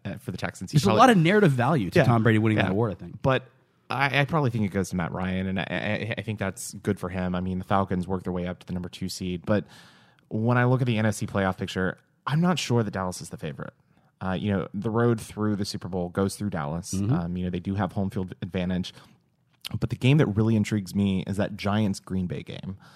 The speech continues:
Speaker 1: Uh, you know, Green Bay is, what, riding a six-game winning streak. The Giants are the only team, uh, to beat the Cowboys, uh, twice this year. I'm, I'm,
Speaker 2: Mm-hmm.
Speaker 1: I'm not, I'm, you know, I'm not really gonna look at the Eagles game the other day
Speaker 2: <laughs>
Speaker 1: a-, as, you know, an indictment on the Cowboys. I mean, they were resting everybody. Tony Romo got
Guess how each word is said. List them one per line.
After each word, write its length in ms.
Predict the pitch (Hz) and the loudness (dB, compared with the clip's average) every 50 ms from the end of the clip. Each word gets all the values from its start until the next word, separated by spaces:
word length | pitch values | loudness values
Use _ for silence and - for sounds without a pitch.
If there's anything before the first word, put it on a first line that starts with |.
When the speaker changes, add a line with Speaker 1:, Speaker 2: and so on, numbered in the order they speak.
| - - - - _ - | -20 -20 -20 -20 _ -10
Speaker 1:
Uh, 600 | - 92 92 92 92 92 92 92 92 92 92 95 - - | -6 -4 -2 -2 -2 -2 -2 -2 -2 -2 -2 -4 -4 -6
you 160 | - 98 117 107 | -4 -2 0 0
know, 180 | 104 92 76 104 | 2 0 0 -2
Green 260 | 104 - 110 120 123 | -2 0 0 2 2
Bay 140 | 113 110 107 | 2 2 2
is, 200 | 104 95 90 - - | 0 0 -2 -6 -12
what, 260 | - 95 95 92 69 76 | -10 -6 -4 -4 -2 -2
riding 200 | 95 98 98 98 | -2 -2 -2 -4
a 60 | 98 | -6
six-game 420 | - - 110 104 - - 107 98 | -6 -6 -8 -6 -4 -2 -2 0
winning 220 | 95 95 95 95 87 | 0 0 0 0 -2
streak. 340 | - - 98 95 95 - - | -4 -4 -4 -4 -4 -4 -4
The 80 | 95 | -6
Giants 420 | 95 92 101 104 107 110 107 - 110 | -4 0 0 2 2 2 0 0 -2
are 40 | |
the 120 | 95 - - | -2 -2 -2
only 220 | 95 98 101 101 92 | -2 -2 -2 -2 -2
team, 460 | - - 98 95 92 92 92 92 92 - - - - - - - - - | -4 -6 -4 -4 -2 -2 -2 -4 -6 -8 -14 -20 -20 -20 -20 -14 -10 -6
uh, 160 | 92 87 92 | -4 -2 -2
to 100 | - - | -2 -2
beat 200 | 95 - 226 214 | -2 0 0 -2
the 60 | 113 | -2
Cowboys, 680 | - - 98 95 90 95 95 92 92 87 - - - - - - _ _ _ - | -2 -2 0 0 0 2 0 0 0 -2 -4 -8 -10 -12 -16 -20 _ _ _ -12
uh, 140 | - 90 82 | -10 -10 -8
twice 300 | - - 107 110 110 - | -4 0 2 2 2 2
this 140 | - 95 - | -2 -6 -4
year. 120 | 101 98 | -2 0
I'm, 120 | 98 101 104 | 0 2 2
I'm, 60 | 101 | 2
Speaker 2:
Mm-hmm. 140 | 98 98 - | 2 2 2
Speaker 1:
I'm 120 | - 117 120 | 2 2 2
not, 140 | 110 104 - - | 2 2 0 -2
I'm, 120 | 120 123 - _ - | -4 -4 -6 _ -6
you 120 | - 101 - | -4 -2 0
know, 80 | - | 0
I'm 140 | 78 98 117 | 2 2 4
not 120 | 117 113 | 4 4
really 160 | - 117 113 101 | 2 0 0 0
gonna 180 | 101 98 92 | -2 -2 -2
look 260 | 90 90 98 95 - | -2 0 -2 -2 -2
at 60 | 98 87 | -4 -10
the 100 | - - - | -10 -10 -10
Eagles 440 | 95 90 95 90 87 87 - - - - - - - - _ - - | -8 -6 -6 -4 -6 -6 -8 -10 -16 -18 -20 -20 -20 -20 _ -14 -8
game 260 | - 95 90 87 90 | -6 -4 -4 -2 -2
the 80 | 87 | -4
other 120 | 87 85 82 | -4 -6 -4
day 200 | - 87 - 175 - 170 135 | -2 0 0 4 4 4 4
Speaker 2:
<laughs> 120 | - - - | 2 0 -2
Speaker 1:
a-, 40 | 92 | -2
as, 540 | 101 98 95 - 95 98 98 95 92 - | 0 0 0 2 0 0 0 -2 -4 -4
you 80 | - 104 | -2 0
know, 120 | 98 92 | 0 2
an 80 | 95 95 | 2 0
indictment 380 | 92 92 98 98 82 69 95 90 | 0 0 0 -2 -2 -2 -4 -4
on 40 | |
the 60 | 87 87 | -4 -4
Cowboys. 440 | - 98 92 92 92 90 92 87 | -4 -2 -2 0 0 0 -2 -2
I 40 | 95 | -2
mean, 120 | 87 - 120 | -2 0 2
they 100 | 107 139 | 4 4
were 80 | 131 | 4
resting 440 | 110 107 104 101 - - 95 92 - | 4 2 2 0 0 -4 -6 -6 -4
everybody. 340 | 92 92 95 87 95 92 92 | -4 -4 -2 0 0 -2 -2
Tony 240 | - - 110 110 104 | -2 -2 -2 0 0
Romo 280 | 95 95 95 95 95 92 | 0 0 2 4 4 4
got 80 | 92 | 4